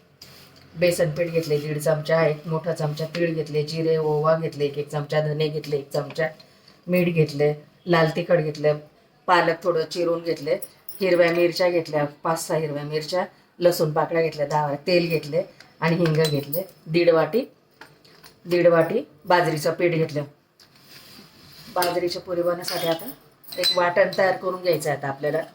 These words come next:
सर्वप्रथम मिक्सरचं भांडं घेतलं. आता त्याच्यामध्ये हिरव्या मिरच्या, लसूण, जिरेचं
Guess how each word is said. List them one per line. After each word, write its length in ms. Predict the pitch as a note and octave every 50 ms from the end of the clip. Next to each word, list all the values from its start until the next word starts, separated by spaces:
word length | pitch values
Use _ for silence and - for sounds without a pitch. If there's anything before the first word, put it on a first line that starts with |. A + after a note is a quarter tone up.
| - - - - _ _ - - - -
सर्वप्रथम 520 | G#3 F3+ E3+ D3+ C#3+ D3 D#3+ D3+ D#3 G3 A3 - - - - - - _ _ _ _ _ -
मिक्सरचं 460 | G3+ G3 - - G3+ F3 D#3+ F3 F3
भांडं 280 | F3 F3 E3 E3 E3+ F3+
घेतलं. 320 | F3+ E3+ - D3 D3+ - - - _ _ _ _ _ _ _ _ _ - D3+
आता 160 | D#3 - E3
त्याच्यामध्ये 520 | D#3 E3+ D#3+ E3 E3+ E3+ F3 F3+ E3+ G3 G#3+ - - - _ _ _ _ _ _ _ _ _ F3+
हिरव्या 280 | F3+ F3 E3+ F3 F3
मिरच्या, 400 | F3 F3 E3+ E3+ - - F3+ F3
लसूण, 440 | F3 F3 F3+ F3+ - F3 E3 E3 D#3+
जिरेचं 540 | D3+ E3 E3+ E3 E3 E3 E3 - E3+ F3